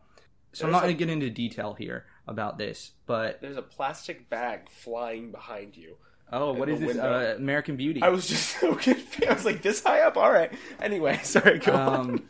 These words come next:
Speaker 2: on. <laughs> Sorry.
Speaker 1: Is it a bird? Is it a plane? No.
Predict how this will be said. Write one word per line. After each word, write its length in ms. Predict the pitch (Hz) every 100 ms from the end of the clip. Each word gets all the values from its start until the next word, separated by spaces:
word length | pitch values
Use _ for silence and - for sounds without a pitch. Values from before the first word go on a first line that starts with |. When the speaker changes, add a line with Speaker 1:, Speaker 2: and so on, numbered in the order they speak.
| 415
Speaker 2:
on. 20 |
<laughs> 0 |
Sorry. 420 | - 131 165 - - - -
Speaker 1:
Is 140 | 131
it 100 | 131
a 40 | -
bird? 280 | 160 156 139
Is 120 | 127
it 60 |
a 60 | 131
plane? 340 | - 151 127
No. 180 | 110 120